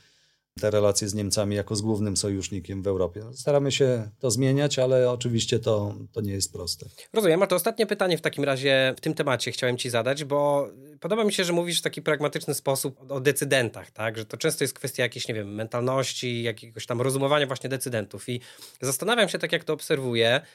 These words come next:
Speaker 2: i chciałem zapytać, co ty na ten temat sądzisz. Czy rzeczywiście nastąpiła realna zmiana w postrzeganiu pewnych problemów przez tych właśnie decydentów, w szczególności na Zachodzie? Mianowicie, wydaje mi się, że takim argumentem, który często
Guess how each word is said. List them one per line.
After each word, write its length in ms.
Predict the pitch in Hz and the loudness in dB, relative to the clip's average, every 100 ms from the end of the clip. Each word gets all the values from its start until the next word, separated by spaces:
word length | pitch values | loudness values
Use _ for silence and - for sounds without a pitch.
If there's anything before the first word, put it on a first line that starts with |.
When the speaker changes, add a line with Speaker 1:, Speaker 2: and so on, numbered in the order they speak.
| _ - | _ -6
Speaker 2:
i 40 | |
chciałem 200 | - 135 | 0 2
zapytać, 380 | 135 143 127 - | 0 0 -2 -2
co 80 | - | -4
ty 120 | 208 | -2
na 60 | |
ten 140 | 160 139 | 0 -2
temat 240 | 160 135 | -2 -2
sądzisz. 380 | - 117 104 110 | -2 -2 -2 -6
Czy 280 | - 143 143 | -2 0 -2
rzeczywiście 540 | 139 143 269 277 247 202 | -6 -6 -4 -2 0 0
nastąpiła 420 | 175 180 170 160 | -2 -4 -2 -2
realna 360 | 143 160 160 | 0 0 0
zmiana 580 | 143 143 143 135 127 131 - _ _ - - | 0 0 2 2 2 0 -4 _ _ -20 -6
w 180 | 139 131 | -2 -2
postrzeganiu 920 | - - - 147 151 131 123 117 120 120 _ | -2 -2 0 2 4 4 2 2 0 -2 _
pewnych 280 | 139 131 - | -4 -4 -2
problemów 560 | 143 131 120 117 117 - - | 0 4 4 2 -4 -8 -8
przez 200 | 143 - | -6 -4
tych 120 | 127 | -4
właśnie 240 | 123 139 | -4 -4
decydentów, 440 | 120 123 117 110 - | -4 -4 -4 -4 -6
w 20 | |
szczególności 460 | 131 120 117 - | -6 -4 -6 -4
na 80 | 120 | -6
Zachodzie? 460 | 110 - 107 113 165 - - - _ | -6 -6 -4 -2 -4 -6 -20 -20 _
Mianowicie, 480 | 139 165 175 143 127 | 2 4 2 0 -2
wydaje 220 | 123 196 | 0 0
mi 60 | 254 | 0
się, 60 | |
że 40 | 220 | -4
takim 220 | 208 202 | -4 -2
argumentem, 680 | 170 165 180 170 143 131 127 | -2 -2 -2 0 -2 -2 -6
który 260 | - 131 123 | -10 -10 -4
często 580 | 165 160 151 139 135 | -2 0 2 2 2